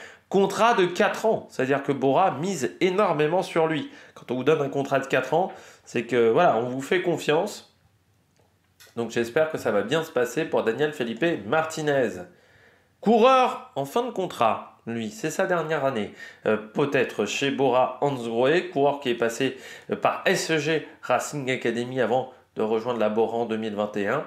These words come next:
Sprinter prometteur, vainqueur de la dernière étape du Tour de France, bien entendu, c'est Jordi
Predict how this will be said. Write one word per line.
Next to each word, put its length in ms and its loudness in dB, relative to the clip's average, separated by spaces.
Sprinter 760 0
prometteur, 640 2
vainqueur 340 -2
de 80 2
la 120 4
dernière 340 0
étape 240 -2
du 140 -8
Tour 160 -2
de 100 0
France, 300 -8
bien 120 -2
entendu, 520 -4
c'est 200 0
Jordi 680 0